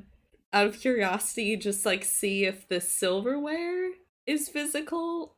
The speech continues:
and the food is an illusion, or if it's all an illusion.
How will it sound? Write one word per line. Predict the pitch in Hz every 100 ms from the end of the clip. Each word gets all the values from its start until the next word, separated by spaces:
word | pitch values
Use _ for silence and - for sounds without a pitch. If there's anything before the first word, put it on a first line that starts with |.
| _
and | 202 208
the | 196
food | - 202 247
is | 277 302
an | 294
illusion, | 285 277 302 320 302
or | 285 185
if | 180
it's | 180 190
all | - 180 170
an | 156
illusion. | 147 - - - -